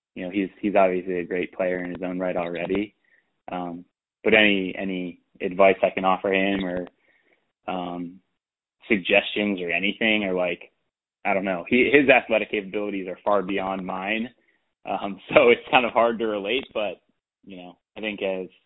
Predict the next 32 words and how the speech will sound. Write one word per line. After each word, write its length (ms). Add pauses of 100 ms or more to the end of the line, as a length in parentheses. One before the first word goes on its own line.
(160)
you 140
gain 240
more 200
experience, 480
you 120
can, 200
you 220
can 100
obviously 400
pass 280
it 80
down, 280
and 180 (540)
people 220
like 200
Glazer 520
and 180
Esser 440
and 120 (840)
Dustin 340
are 180
still, 340 (140)
I 80
think, 160
passing 320
down 200
a 40
lot 180
of 100
information 640
to 200
myself 460